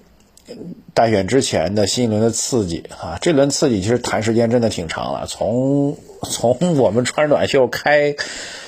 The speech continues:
开着冷空调就开始聊，一直聊到现在都准备穿上羽绒服了，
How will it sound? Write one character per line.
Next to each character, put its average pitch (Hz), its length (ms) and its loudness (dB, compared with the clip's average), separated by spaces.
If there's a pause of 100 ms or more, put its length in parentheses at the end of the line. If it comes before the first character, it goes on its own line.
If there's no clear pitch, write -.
(220)
开 175 240 4
着 165 100 6
冷 113 140 6
空 156 180 4
调 139 400 6
就 139 140 6
开 123 280 4
始 92 380 2
聊， 80 420 2
一 117 120 4
直 120 100 4
聊 117 200 6
到 123 120 6
现 123 220 2
在 113 160 6
都 113 120 6
准 98 160 0
备 107 120 2
穿 123 280 0
上 117 160 0
羽 98 380 -10
绒 110 160 2
服 101 240 -2
了， 117 160 2